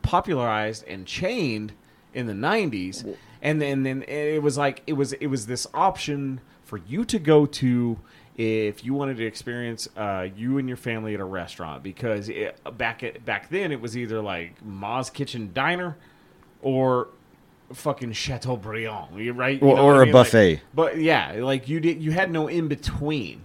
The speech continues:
Speaker 1: choice, and that's what chain restaurants delivered to the, to, to pretty much all of North America. Like, they have 'em in, you know, North America, they have 'em in Canada, they have 'em in Mexico.
Speaker 2: Do you remember, uh, Bennigan's?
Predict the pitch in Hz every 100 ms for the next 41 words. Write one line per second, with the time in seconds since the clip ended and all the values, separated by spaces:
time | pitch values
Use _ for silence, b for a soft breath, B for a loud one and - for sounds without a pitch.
0 | - 135 110 87 - 113 120 143 151 127
1 | - 139 135 123 120 - 107 98 - 110
2 | 104 107 104 90 - 101 95 90 b b
3 | b b b b - 95 - - - 190
4 | - - - - 127 123 92 110 101 90
5 | 95 - 90 98 92 78 69 78 80 85
6 | 95 92 92 87 85 85 82 87 82 82
7 | 87 87 87 95 104 101 98 90 85 82
8 | 80 71 113 110 98 95 90 90 80 80
9 | 110 113 - 113 98 107 156 175 165 135
10 | 135 120 104 85 82 73 71 95 104 107
11 | 123 123 -